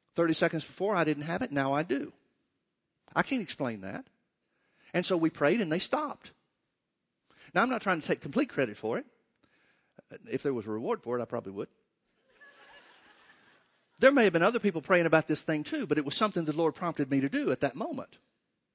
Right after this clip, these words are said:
And we did it, and it stopped. What can I tell you? They stopped. There weren't any more. Everybody heard us pray. Everybody heard me take authority. We didn't pray. We didn't say, "Lord, do something about this."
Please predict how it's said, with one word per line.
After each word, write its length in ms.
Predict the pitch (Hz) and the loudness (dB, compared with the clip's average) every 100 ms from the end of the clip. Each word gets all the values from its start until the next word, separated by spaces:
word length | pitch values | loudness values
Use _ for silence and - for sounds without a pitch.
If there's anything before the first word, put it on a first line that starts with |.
| _ _ _ - - | _ _ _ -4 0
And 200 | 160 147 | 2 4
we 100 | 139 | 6
did 200 | 135 226 | 6 6
it, 100 | 214 | 2
and 120 | 214 | 0
it 80 | 220 | 0
stopped. 360 | - - - | 2 0 2
What 120 | 170 | 2
can 100 | 220 | 2
I 60 | 214 | -2
tell 180 | - 294 | 0 0
you? 120 | 135 | 0
They 100 | 135 | -2
stopped. 320 | - 285 - | -2 -4 -4
There 80 | 131 | -4
weren't 200 | 139 175 | -2 -4
any 140 | 196 | -4
more. 300 | 247 370 - - _ _ _ _ _ _ _ _ _ _ | -4 -4 -8 -12 _ _ _ _ _ _ _ _ _ _
Everybody 360 | - 156 202 196 | 2 4 4 4
heard 200 | 160 160 | 2 0
us 120 | 123 | -2
pray. 160 | - 185 | -2 -2
Everybody 340 | 285 131 131 | 0 2 2
heard 160 | 131 135 | 0 -2
me 60 | |
take 180 | 131 139 | 2 0
authority. 320 | 117 123 165 | 0 -4 -4
We 140 | 131 131 | -2 -2
didn't 180 | 113 104 | -2 0
pray. 200 | 147 202 | 0 0
We 80 | |
didn't 160 | 127 113 | -2 -6
say, 120 | 117 | -4
"Lord, 380 | 113 190 208 131 | -2 -2 -4 -6
do 120 | 220 | -8
something 300 | 247 175 156 | -6 -6 -4
about 240 | 139 139 143 | -2 -2 -2
this." 180 | 175 | -6